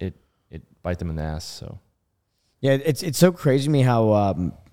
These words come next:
Speaker 2: a lot of the Colombian girls, they don't have profile pictures. They have no posts on Instagram. But then you, you meet up with them,
Speaker 1: Yeah.
Speaker 2: and they're beautiful. Like, last night, Matt and I met a girl, and Matt's like, "This is the hottest girl I've ever seen in Colombia."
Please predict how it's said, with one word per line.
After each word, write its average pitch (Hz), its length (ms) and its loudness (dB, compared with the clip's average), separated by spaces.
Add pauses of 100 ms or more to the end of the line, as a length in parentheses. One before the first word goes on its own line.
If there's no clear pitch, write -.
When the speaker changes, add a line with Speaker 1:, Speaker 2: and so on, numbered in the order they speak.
(220)
Speaker 2:
a 120 80 -8
lot 117 140 2
of 120 60 4
the 117 60 2
Colombian 113 320 -2
girls, 98 200 2
they 113 80 0
don't 120 100 2
have 156 140 2
profile 110 280 2
pictures. - 420 -6 (220)
They 107 100 2
have 107 80 4
no 107 220 6
posts 165 260 2
on 104 80 -2
Instagram. 80 400 0 (340)
But 117 80 -2
then 139 120 4
you, 143 160 2
you 135 120 0
meet 143 140 6
up 190 100 4
with 202 100 2
them, 117 240 2 (300)
Speaker 1:
Yeah. 80 120 -8
Speaker 2:
and 123 80 2
they're 139 120 8 (240)
beautiful. 156 440 2
Like, 107 140 -2
last 165 260 0
night, 165 240 4 (340)
Matt 147 400 2 (120)
and 151 140 2
I 123 160 4
met 127 200 4
a 123 40 0
girl, 127 500 4
and 131 120 4
Matt's 131 220 4
like, 139 140 2
"This 127 120 0
is 135 60 -4
the 139 60 6
hottest 135 480 2
girl 113 420 2 (340)
I've 127 120 6
ever 117 160 6
seen 107 160 0
in 95 60 0
Colombia." 95 360 0